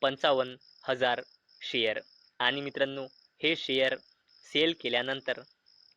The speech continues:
आता या कंपनीमध्ये म्हणजे डी सी एक्स सिस्टम्स लिमिटेडमध्ये त्यांची हिस्सेदारी घसरून झाली आहे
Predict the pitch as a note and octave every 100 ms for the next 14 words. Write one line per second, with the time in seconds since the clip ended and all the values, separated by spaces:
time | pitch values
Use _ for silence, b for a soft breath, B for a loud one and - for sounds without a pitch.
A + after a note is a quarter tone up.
0 | - B2 B2+ C#3 B2 - _ B2+ D3 D3+
1 | B2+ C#3+ C3+ C3 A#2+ A#2+ - _ - D3
2 | C3+ B2 - _ C3+ D3 F3 - D#3 -
3 | C3+ - - - _ _ - D3+ - C3+
4 | B2+ - _ _ C3+ C#3 D3 D3+ D3+ C3
5 | B2 A#2+ _ _ - C3 C#3 D#3 B2+ _
6 | _ - C3+ - E3 C#3+ C3+ A#2+ - -
7 | _ - B2 C#3+ - C3 B2+ _ _ _
8 | - A#2+ C3 C#3+ A#2+ - B2